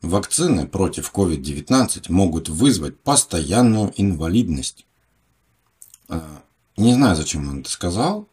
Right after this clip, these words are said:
но смысл в том, что они опасны. Они это начали признавать, наконец.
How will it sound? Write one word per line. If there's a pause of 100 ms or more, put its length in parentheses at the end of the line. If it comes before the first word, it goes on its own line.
(220)
но
смысл
в
том,
что (2000)
они
опасны. (1600)
Они
это
начали
признавать,
наконец.